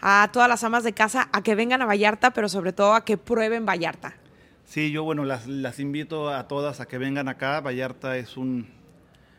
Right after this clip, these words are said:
Speaker 2: es un destino hermoso que tiene playas hermosas, que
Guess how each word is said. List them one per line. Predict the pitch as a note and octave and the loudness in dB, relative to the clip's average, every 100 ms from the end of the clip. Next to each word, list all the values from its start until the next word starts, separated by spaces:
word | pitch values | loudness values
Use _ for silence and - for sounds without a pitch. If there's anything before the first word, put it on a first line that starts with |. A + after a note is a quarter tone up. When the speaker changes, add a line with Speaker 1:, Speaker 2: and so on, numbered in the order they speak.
| _ | _
Speaker 2:
es | - B2+ | -12 -6
un | D3+ | -4
destino | D3+ - C#3+ D3 D3 - | -4 -4 -4 -4 -6 -6
hermoso | C3+ B2 C3+ C#3+ D3 D#3 | -6 -4 -2 -4 -6 -10
que | B2 | -10
tiene | B2+ B2+ B2 | -8 -8 -6
playas | C3 C3 C3+ B2+ | -6 -4 -4 -6
hermosas, | A#2+ C3 A#2+ C3 C3 | -8 -8 -6 -10 -10
que | - A2+ A#2 A#2+ A#2 | -12 -10 -8 -8 -10